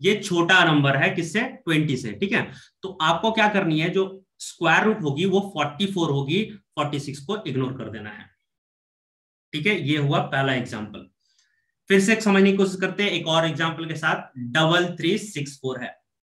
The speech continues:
जैसा कि मैंने बोला आपको last के दो digits अलग करो आप, फिर आपको देखना है last digit क्या है, फ़ोर। अगर square four से एंड हो रहा है तो आपका जो square root होगा वो उसकी जो यूनिट डिजिट होगी या तो टू होगी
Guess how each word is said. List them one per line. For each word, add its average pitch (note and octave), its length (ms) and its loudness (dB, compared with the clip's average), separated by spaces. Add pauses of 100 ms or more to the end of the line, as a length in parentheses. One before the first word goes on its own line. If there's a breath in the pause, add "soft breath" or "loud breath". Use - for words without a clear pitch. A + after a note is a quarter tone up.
(260)
जैसा C3+ 240 0
कि E3 120 0
मैंने E3 240 4
बोला D#3 260 0
आपको D#3 380 -2
last D#3 460 0
के F3 100 -6
दो D#3 200 -6
digits D#3+ 480 -4
अलग C#3 280 -2
करो D3 200 0
आप, G3 280 0 (400 soft breath)
फिर B3 120 4
आपको A3+ 260 4
देखना G3 300 4
है G3+ 180 4
last D3 360 2
digit D#3 280 -4
क्या D#3 140 -2
है, F3+ 160 -2
फ़ोर। A#2+ 340 -4 (180)
अगर F#3+ 500 4
square F3 640 2 (500)
four F3+ 300 4
से F#3+ 180 0
एंड C#3+ 280 0
हो C#3 140 -2
रहा C3 120 0
है C#3 200 -2
तो E3 80 -8
आपका D3 500 -2
जो D3 140 -2
square D#3+ 400 0
root F#3+ 180 4
होगा C#3+ 240 0 (400 loud breath)
वो D3 100 -2 (180)
उसकी F#3+ 240 -2
जो F#3+ 100 4
यूनिट E3+ 440 4
डिजिट E3+ 280 0
होगी D#3+ 220 -2
या C3+ 200 0
तो D3+ 160 -4
टू E3 240 -6
होगी E3+ 260 0